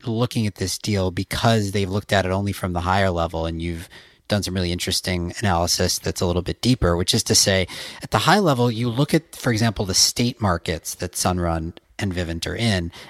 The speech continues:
and they overlap almost entirely. They're basically in the same states. And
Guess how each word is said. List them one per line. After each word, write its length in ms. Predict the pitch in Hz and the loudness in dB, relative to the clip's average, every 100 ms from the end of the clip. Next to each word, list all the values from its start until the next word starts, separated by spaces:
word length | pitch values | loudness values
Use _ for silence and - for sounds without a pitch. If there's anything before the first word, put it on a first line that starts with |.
| - | -4
and 100 | 120 | 0
they 100 | 117 - | 0 4
overlap 480 | 151 139 117 107 - | 4 6 4 2 0
almost 520 | 135 123 110 - - | 0 2 0 -2 -4
entirely. 640 | 104 - 98 76 - - - - - - | -4 0 0 -2 -6 -14 -18 -20 -20 0
They're 120 | 131 | 2
basically 500 | 135 151 135 123 104 | 4 4 2 0 0
in 80 | 92 | 0
the 80 | 90 | -2
same 300 | 92 76 73 | -4 -6 -6
states. 500 | - 71 - - - - - - - | -6 -6 -10 -18 -18 -18 -18 -18 -2
And 340 | 107 107 101 | 2 2 0